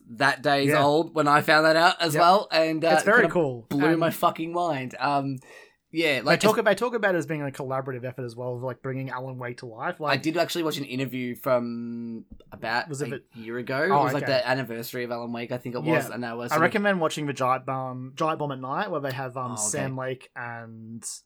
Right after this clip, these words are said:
Speaker 2: and Ilka on, and, oh, I forget the other guy's name, who was on there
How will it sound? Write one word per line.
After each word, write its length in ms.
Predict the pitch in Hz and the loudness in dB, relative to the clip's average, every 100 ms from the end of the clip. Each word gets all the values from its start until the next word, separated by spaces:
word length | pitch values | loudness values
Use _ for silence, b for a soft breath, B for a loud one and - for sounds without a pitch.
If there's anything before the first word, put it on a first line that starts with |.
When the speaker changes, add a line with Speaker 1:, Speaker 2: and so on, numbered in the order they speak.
| _ - | _ -10
Speaker 2:
and 160 | 131 | -8
Ilka 240 | 127 135 139 | -6 -8 -8
on, 260 | 127 135 | -8 -8
and, 640 | 156 143 151 156 151 151 139 - | -6 -8 -10 -10 -14 -16 -18 -18
oh, 120 | - | -20
I 20 | |
forget 240 | - 127 - | -18 -18 -16
the 60 | 120 | -18
other 120 | 117 | -18
guy's 240 | 120 117 | -16 -12
name, 180 | 131 123 | -10 -8
who 220 | 131 139 143 | -8 -8 -10
was 160 | 143 | -10
on 160 | 139 139 | -8 -8
there 280 | 135 127 | -6 -8